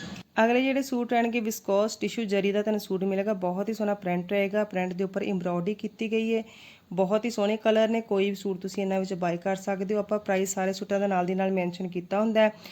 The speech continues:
ਤੁਸੀਂ ਪ੍ਰਾਈਸ ਚੈੱਕ ਕਰਕੇ ਆਪਣੇ ਲਈ ਕੋਈ ਵੀ ਸੂਟ ਬੁੱਕ ਕਰਾ ਸਕਦੇ ਹੋ। ਜਿਹੜੇ ਅਗਲੇ ਸੂਟ ਰਹਿਣਗੇ ਤੁਹਾਨੂੰ shirt and bottom ਦਾ ਹੀ ਕੰਬੋ ਮਿਲੇਗਾ। ਸ਼ਰਟ ਮਿਲੇਗੀ ਪਿਓਰ ਕਰੇਪ ਦੀ,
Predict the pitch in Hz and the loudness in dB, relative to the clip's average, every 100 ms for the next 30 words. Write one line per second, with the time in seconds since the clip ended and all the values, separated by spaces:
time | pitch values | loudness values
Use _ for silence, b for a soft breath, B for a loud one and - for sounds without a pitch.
0 | B - 220 226 196 190 190 196 190 196 | B -6 -4 -4 2 2 2 -2 0 -2
1 | 190 208 190 185 185 233 196 190 196 202 | 0 -2 0 0 -2 -2 0 0 0 -4
2 | 180 175 175 170 170 160 151 156 160 - | -4 -4 -4 -4 -4 -8 -8 -10 -10 -12
3 | B B B - 247 254 - 214 254 262 | B B B 0 2 2 2 4 4 2
4 | 254 247 247 240 240 240 240 240 208 208 | -2 4 4 4 2 2 0 2 2 4
5 | 214 214 190 185 185 202 208 196 196 208 | 4 2 2 0 2 2 4 2 2 0
6 | 208 196 190 202 202 202 226 214 196 190 | 2 2 4 2 2 2 0 0 0 2
7 | 196 196 190 202 196 196 190 190 170 170 | 0 0 -2 -2 0 0 0 -2 -2 -2
8 | 165 233 | -2 -2